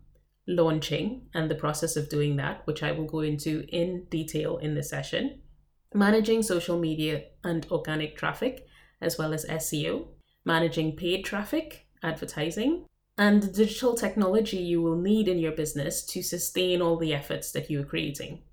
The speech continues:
All of these elements are crucial to make a decision on if even you don't go with all of them. And the way that you execute these things will be determined by how big of a team you have,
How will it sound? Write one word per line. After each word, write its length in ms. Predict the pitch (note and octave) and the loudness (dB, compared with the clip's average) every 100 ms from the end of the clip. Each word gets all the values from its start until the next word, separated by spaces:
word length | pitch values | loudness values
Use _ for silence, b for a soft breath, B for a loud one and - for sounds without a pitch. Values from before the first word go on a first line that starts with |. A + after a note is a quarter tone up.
| _ _ _ _ _ _ | _ _ _ _ _ _
All 140 | A3+ C#4 | 6 6
of 80 | C#4+ | 8
these 160 | C4+ | 4
elements 480 | G3+ F#3+ F3+ E3+ F3 | 4 4 4 2 0
are 60 | E3+ | -2
crucial 640 | - G3 G3 E3+ D#3+ C4 - | 0 0 0 -2 -2 -4 0
to 120 | G#3+ | 2
make 320 | G3 G3+ G#3 | 6 6 4
a 60 | G3+ | 0
decision 480 | E3+ - F#3+ F3+ | 0 0 0 0
on 320 | C#3 D3 G#3+ B B B | -2 -4 -8 B B B
if 160 | G3 G3+ | -2 0
even 340 | A3+ A3 A#3+ | 2 4 4
you 120 | A3+ | 4
don't 240 | G3+ F#3 F3 | 4 2 2
go 120 | E3 | 0
with 280 | D#3+ E3 - | 2 0 0
all 220 | F3+ E3 | 4 6
of 120 | D#3 - | 4 -6
them. 280 | - F3 - - b b b | -12 -12 -16 -20 b b b
And 180 | G3 G3+ | 4 6
the 80 | G3 | 6
way 380 | G3 A#3 C#4+ | 6 8 8
that 180 | C4 - | 8 4
you 240 | G3+ F#3 F3 | 2 0 0
execute 680 | F3 - - E3+ - A3+ - | -2 -4 -6 -6 -4 -4 -2
these 260 | F3+ E3+ - | -4 -4 -4
things 540 | F#3 - A#3 C4+ - _ | -4 -2 0 0 -2 _
will 480 | G3 F#3 F#3 F3+ - | 2 4 4 2 -2
be 160 | - A3 | 0 2
determined 640 | A3 A3+ G3+ F#3 F3+ F3+ | 2 2 4 6 4 2
by 460 | D#3 D3+ D3+ D#3+ E3 _ | -2 -2 0 0 -2 _
how 160 | D#3 D3+ | -2 -2
big 240 | D3 F#3+ | 0 2
of 100 | A3+ | 4
a 60 | A#3+ | 4
team 280 | A#3+ A3+ G#3+ | 2 2 4
you 140 | G3 | 4
have, 540 | E3+ C#3+ E3 C#4+ - | 2 -4 -4 -6 -10